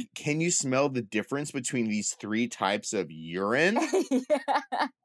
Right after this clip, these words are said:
Speaker 1: That would be rough. That would be hard for me.
Speaker 2: <sighs> I guess
Speaker 1: But
Speaker 2: the
Speaker 1: it's like
Speaker 2: only go
Speaker 1: Yeah.
Speaker 2: ahead.
Speaker 1: No, no, it's like, you know, like, like you said, the snakes are, like, the only colored, like, the only green
Speaker 2: Yeah.
Speaker 1: snake. One of two red snakes that kind of look different.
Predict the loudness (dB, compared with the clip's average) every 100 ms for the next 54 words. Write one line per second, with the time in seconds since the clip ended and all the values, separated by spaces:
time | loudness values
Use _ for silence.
0 | _ 2 6 8 8 8 10 10 8 6
1 | 8 8 8 8 6 4 2 2 2 -2
2 | -12 -20 _ _ _ _ _ _ _ _
3 | -2 2 4 6 6 6 6 6 4 0
4 | -4 _ _ _ _ -2 2 2 2 -2
5 | _ _ _ _ 0 6 6 8 4 4
6 | 2 2 4 4 4 -2 -6 -2 -2 -2
7 | 0 0 0 -2 -2 -2 0 0 2 -2
8 | _ _ _ _ _ _ _ -6 -2 0
9 | 0 -2 -4 -2 -2 -4 -8 _ -10 -10
10 | -10 _ -6 -2 -2 0 -2 -4 -8 -6
11 | -2 0 0 -2 _ -4 0 2 0 -2
12 | -2 0 0 0 -2 -2 -8 -10 -12 -10
13 | -8 -6 -6 -4 -6 -6 -10 -10 -10 -12